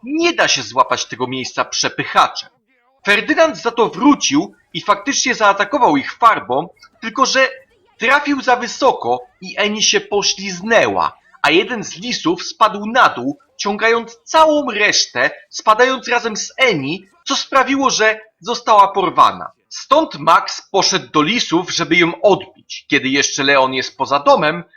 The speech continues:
Ferdynand wpadł na ten sam pomysł i działają jak zespół.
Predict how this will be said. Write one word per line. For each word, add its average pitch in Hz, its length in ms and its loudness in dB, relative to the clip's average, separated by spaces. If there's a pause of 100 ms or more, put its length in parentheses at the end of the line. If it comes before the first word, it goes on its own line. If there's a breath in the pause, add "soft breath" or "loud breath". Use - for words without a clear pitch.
(280 soft breath)
Ferdynand 302 540 2
wpadł 254 360 0
na 233 80 0
ten 220 200 -2
sam 196 280 -2
pomysł 175 500 2 (300)
i 262 80 -4
działają 277 460 4
jak 262 220 -2
zespół. - 480 -2